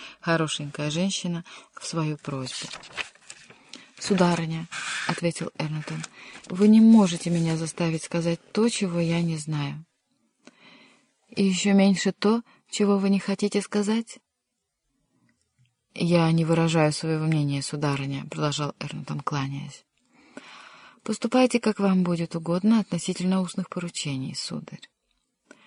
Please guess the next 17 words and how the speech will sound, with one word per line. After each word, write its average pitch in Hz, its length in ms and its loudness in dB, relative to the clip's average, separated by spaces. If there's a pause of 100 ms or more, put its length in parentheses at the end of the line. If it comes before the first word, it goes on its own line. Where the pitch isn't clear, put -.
(320)
"У 165 100 -4
меня 170 300 4
нет 175 280 4
устных 156 300 -6
поручений, 156 540 -4
сударыня. 147 600 -6 (360)
Вся - 220 0
моя 165 200 6
миссия 175 400 4
состоит 202 420 0
в - 40 -20
том, 175 220 0
чтобы - 240 -10
передать 160 400 0
письмо 165 360 -4
ее 151 180 -2
светлости". - 720 -4